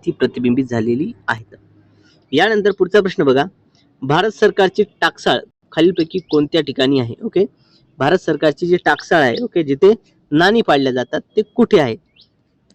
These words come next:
बेंगलुरू, भोपाळ, नोएडा की रांची? तर विद्यार्थी मित्रो, दिलेल्या पर्यायापैकी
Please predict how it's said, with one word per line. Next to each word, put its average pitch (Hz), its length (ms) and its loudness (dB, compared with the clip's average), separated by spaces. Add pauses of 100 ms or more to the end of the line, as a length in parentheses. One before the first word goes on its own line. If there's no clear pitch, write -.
(640)
बेंगलुरू, 185 440 4 (260)
भोपाळ, 170 400 2 (180)
नोएडा 170 360 2 (180)
की 165 80 -2
रांची? 160 340 -2
तर - 160 0
विद्यार्थी 165 320 2
मित्रो, 185 340 0 (320)
दिलेल्या 180 320 4
पर्यायापैकी 175 760 2